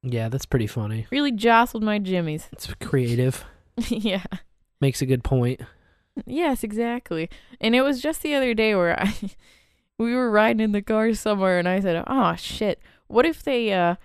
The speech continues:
Speaker 2: reverse this? Instead of doing the tomato model for weed, what if they start doing the weed model for tomatoes?"
Speaker 1: Yeah,
Speaker 2: And then everything goes
Speaker 1: exactly.
Speaker 2: seed to sale. Like, every seed is just tracked, you know? And then there's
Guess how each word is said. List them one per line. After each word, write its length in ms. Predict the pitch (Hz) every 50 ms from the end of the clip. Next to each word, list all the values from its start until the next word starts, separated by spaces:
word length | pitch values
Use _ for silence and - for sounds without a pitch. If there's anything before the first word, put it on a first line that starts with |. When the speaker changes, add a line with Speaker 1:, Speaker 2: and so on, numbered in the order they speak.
| _ _ _ _
Speaker 2:
reverse 480 | - 202 196 185 180 196 208 233 247 -
this? 160 | 214 208 -
Instead 420 | - 214 226 - - - 262 269
of 220 | 302 277 240 220 196
doing 200 | 220 226 226 214
the 40 | 185
tomato 520 | - - - 185 175 180 196 214 214 208 202
model 400 | 196 185 180 180 185 185 175 175
for 200 | - - 170 165
weed, 280 | 170 202 214 208 190 170
what 140 | 170 190 202
if 100 | 214 -
they 100 | 185 190
start 280 | - - 214 190 196 175
doing 220 | 202 196 185 180
the 100 | 180 170
weed 400 | 160 160 165 185 190 214 220 202
model 280 | 196 196 185 175 165 165
for 140 | - - -
tomatoes?" 760 | - - - 170 160 165 170 175 180 175 170 156 147 - 147
Speaker 1:
Yeah, 160 | 156 143 131 156
Speaker 2:
And 60 | 139
then 100 | - -
everything 420 | - 208 214 214 131 127 208 202 202
goes 140 | 185 175
Speaker 1:
exactly. 180 | - - - -
Speaker 2:
seed 320 | - - 214 214 214 190
to 60 | 185 190
sale. 420 | - - 208 208 202 196 196 190 - - - - 240 -
Like, 160 | 202 196 - _
every 380 | 220 226 233 247 254 247 254 233
seed 560 | - - - 226 220 208 185 170 - - - - _ -
is 140 | 175 180 170
just 260 | 185 185 - - -
tracked, 800 | - - - - 185 185 180 160 - - - - _ - - - - - _ _ _ _ _ _ _ _ _ _
you 120 | - 175 180
know? 200 | 175 180 - - -
And 100 | 175 175
then 120 | 185 190
there's 220 | 185 180 170 165